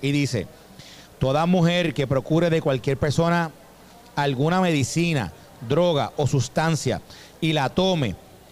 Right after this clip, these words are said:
o que se someta a cualquier operación o a cualquier otra intervención quirúrgica o a cualquier otro medio con el propósito de provocarse un aborto, eh, excepto en el caso que fuera necesario para salvar su salud o su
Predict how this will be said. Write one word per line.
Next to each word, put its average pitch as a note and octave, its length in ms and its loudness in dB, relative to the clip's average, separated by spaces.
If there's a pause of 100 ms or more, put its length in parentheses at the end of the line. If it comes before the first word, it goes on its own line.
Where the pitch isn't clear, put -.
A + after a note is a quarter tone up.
o F3+ 380 2
que D3 100 -4
se C#3 140 0
someta D#3 360 0
a D#3+ 40 -2
cualquier D#3 280 0
operación F3 480 0
o F#3 60 2
a D#3+ 60 -4
cualquier D3+ 300 0
otra E3+ 140 0
intervención F3 520 0
quirúrgica E3 720 0 (220)
o F3+ 340 0 (440)
a D3 100 0
cualquier C3+ 280 0
otro D#3+ 200 2
medio F3 320 2
con D#3 100 0
el C#3+ 60 -2
propósito C#3+ 360 0
de E3+ 80 0
provocarse E3 500 0
un F3 80 0
aborto, F3+ 540 0 (1300)
eh, C3+ 600 -2 (1200)
excepto D3 720 -2
en D3 120 -4
el C#3 100 -4
caso D3 300 -2
que E3 120 0
fuera E3+ 200 0
necesario F3 440 0
para D3 140 0
salvar C3+ 240 0
su D3+ 80 0
salud E3+ 260 2
o G3+ 40 2
su E3 40 0